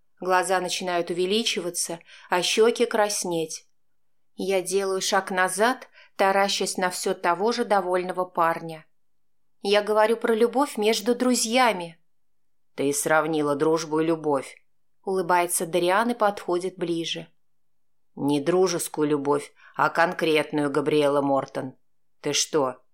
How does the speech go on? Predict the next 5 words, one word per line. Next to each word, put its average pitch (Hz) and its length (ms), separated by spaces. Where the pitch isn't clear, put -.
любишь 151 480
меня?" 143 420
"Чего? 220 580
Как 214 300
друга? 240 640